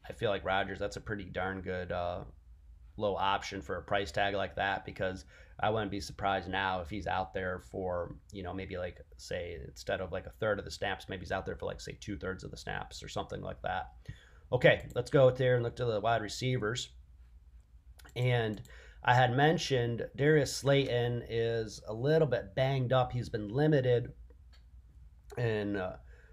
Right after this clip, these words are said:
and I, and he, like, and I guess they, in a walkthrough, uh, which is kind of weird.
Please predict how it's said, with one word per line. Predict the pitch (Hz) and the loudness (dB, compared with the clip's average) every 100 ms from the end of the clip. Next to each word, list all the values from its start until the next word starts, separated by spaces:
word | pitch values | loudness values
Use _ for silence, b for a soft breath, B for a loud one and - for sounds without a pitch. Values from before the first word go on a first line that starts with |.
| b - | b -6
and | 107 | -2
I, | 110 | 0
and | 117 117 | 0 0
he, | |
like, | 107 101 | 0 -2
and | 101 | -2
I | 104 | -2
guess | 107 113 | -2 -2
they, | 120 98 - - | 0 -2 -6 -8
in | 107 | -4
a | 87 | -2
walkthrough, | 85 110 123 170 180 185 - - - | 4 4 4 0 -2 -2 -6 -12 -12
uh, | 87 107 | -12 -10
which | 101 | -14
is | - - - - | -12 -12 -12 -8
kind | 107 104 | -6 -4
of | 92 | -6
weird. | 95 101 107 | -4 -2 -2